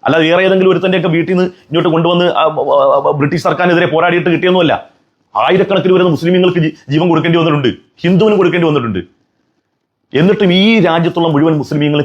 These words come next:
തീവ്രവാദികളും ഭീകരവാദികളുമാക്കി ഏകപക്ഷീയമായി അവരെ മുഴുവനും ജിഹാദികളാക്കി മാറ്റുക. എന്നിട്ട് വേറെ രാജ്യം, ഇവിടുത്തെ സോക്കേടും കഴപ്പും തീരാണ്ട് ഖത്തറിൽ പോയിരുന്നു, കിട്ടിയില്ലേ?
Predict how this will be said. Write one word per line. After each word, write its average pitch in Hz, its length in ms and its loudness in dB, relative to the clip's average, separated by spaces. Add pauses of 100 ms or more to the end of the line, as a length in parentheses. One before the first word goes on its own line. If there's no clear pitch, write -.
തീവ്രവാദികളും 139 500 0
ഭീകരവാദികളുമാക്കി 131 880 0 (280)
ഏകപക്ഷീയമായി 170 840 0
അവരെ 143 300 0
മുഴുവനും 156 480 0 (280)
ജിഹാദികളാക്കി 139 640 0
മാറ്റുക. 131 420 -4 (480)
എന്നിട്ട് 175 240 0
വേറെ 170 280 2
രാജ്യം, 160 360 0
ഇവിടുത്തെ 180 400 -2
സോക്കേടും 190 480 0
കഴപ്പും 180 300 0
തീരാണ്ട് 175 340 0 (420)
ഖത്തറിൽ 196 300 0
പോയിരുന്നു, 170 300 0 (500)
കിട്ടിയില്ലേ? 160 400 0